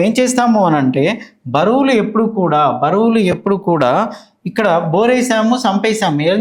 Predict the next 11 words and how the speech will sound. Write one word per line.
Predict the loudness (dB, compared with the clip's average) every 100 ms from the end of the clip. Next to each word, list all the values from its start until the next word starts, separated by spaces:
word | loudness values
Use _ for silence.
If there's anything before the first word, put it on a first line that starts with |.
| 0
చేసామండి? | -2 0 0 0 -2 -6 -8
భూమి | -2 2 2 2
లోపల | 2 2 0 0 -2
పెట్టాము. | -2 -4 -4 -4 -2
బోరు, | 2 2 0 -2
సంపు | -2 -2 -2 0
భూమి | 0 2 2
లోపల | 0 0 -2
పెట్టాము. | -2 -2 -2 -2 -4 -12 -6 0
భూమి | 0 2 2 2
మీద | 0